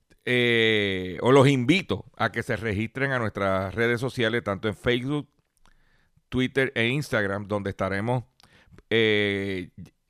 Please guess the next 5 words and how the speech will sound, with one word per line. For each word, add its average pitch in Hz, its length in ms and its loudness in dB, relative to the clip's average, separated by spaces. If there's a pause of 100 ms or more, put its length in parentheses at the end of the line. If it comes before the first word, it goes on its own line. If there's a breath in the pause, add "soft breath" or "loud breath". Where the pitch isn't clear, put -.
compartiendo 123 680 0
usted 135 160 0
información 120 720 -2
muy 117 300 -2
valiosa 113 640 2